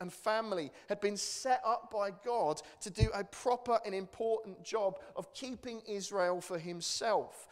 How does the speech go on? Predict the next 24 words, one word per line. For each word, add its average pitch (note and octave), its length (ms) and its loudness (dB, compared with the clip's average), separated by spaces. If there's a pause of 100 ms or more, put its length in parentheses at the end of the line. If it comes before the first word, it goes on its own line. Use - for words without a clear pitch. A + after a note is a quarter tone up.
(140)
separate - 720 0
from G3 160 -8
the F#3+ 80 0
rest G3 340 0
of F3+ 100 -4
the F#3+ 100 2
world. G3+ 540 0 (200)
But A3+ 140 6
it A3+ 100 2
was A3+ 220 0
always B3+ 500 2
his G3+ 240 -4
plan A3 720 -2 (220)
that - 320 6
through C#4 540 2
Israel, F#3+ 720 2
the G3+ 120 4
rest B3 460 2
of G#3 120 0
the A3 60 4
world G3+ 600 4
would B3 220 -4
be B3+ 160 -10
saved. B3 1040 -6